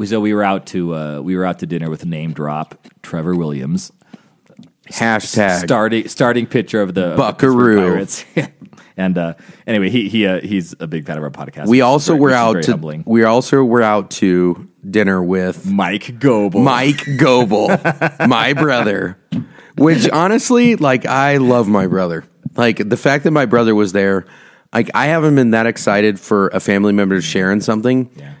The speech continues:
Speaker 2: probably since my dad came to my Scholastic Bowl meets. Like, I
Speaker 1: Wow.
Speaker 2: mean, when they come to your mass, it's just like, "Look, this is just what I do."
Speaker 1: Yeah.
Speaker 2: And, like, your ordination, your first mass is pretty amazing, and they kinda have to be there. But, like, my brother went out of his way,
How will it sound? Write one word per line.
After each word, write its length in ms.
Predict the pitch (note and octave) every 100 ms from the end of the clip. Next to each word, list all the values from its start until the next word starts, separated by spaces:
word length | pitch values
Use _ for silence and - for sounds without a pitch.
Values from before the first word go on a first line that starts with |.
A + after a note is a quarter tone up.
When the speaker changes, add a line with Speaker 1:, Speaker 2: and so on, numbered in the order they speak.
| _
Speaker 2:
probably 440 | - B2+ C#3+ E3+ C#3+
since 260 | - B2
my 140 | A#2 A2
dad 340 | G2 G2 F#2+
came 180 | G#2 F#2+
to 40 | F2+
my 140 | F2+
Scholastic 540 | - - D#2+ E2 -
Bowl 200 | D#2+ D#2+
meets. 380 | D#2 - - - _ _ _ _ _ _ _
Like, 220 | A2+ B2 -
I 60 |
Speaker 1:
Wow. 60 | A2
Speaker 2:
mean, 500 | C#3 B2+ G1+ A#1 G2+
when 140 | D#3+
they 100 | F#3
come 220 | G3 A#3+ B3
to 60 |
your 100 | E3+
mass, 400 | A#2 A#2 G#2+ G2+
it's 100 | A2
just 200 | - G#2+
like, 160 | G#2+ F#2+
"Look, 280 | G#2+ F#2 -
this 320 | - C3+ C#3+
is 80 | D3
just 180 | - A2
what 160 | G2+ F#2
I 80 |
do." 260 | E2 D#2+ - -
Speaker 1:
Yeah. 240 | D2 C2+ - -
Speaker 2:
And, 180 | E3+ E3+
like, 180 | E3
your 160 | D3+ D3+
ordination, 580 | F#3 D#3+ D3 C#3 - C3+
your 80 | C3
first 320 | - C3 -
mass 300 | G#2 G#2 G2+
is 100 | G2
pretty 240 | B2 G#2
amazing, 560 | F2+ F2+ F2+ F2 F#2 F#2
and 240 | E2+ E2+
they 200 | - C3+
kinda 240 | D3 C#3+ G2+
have 260 | G2 F#2+ -
to 60 |
be 140 | F2+ F2+
there. 240 | F2+ F2+ - - - -
But, 80 | C#3+
like, 180 | C#3+ C#3
my 160 | D3+
brother 300 | E3+ D#3+ C#3
went 240 | A#2+ A#2 -
out 140 | G#2+
of 80 | B2
his 160 | B2+ A2
way, 360 | F#2 F2 F2+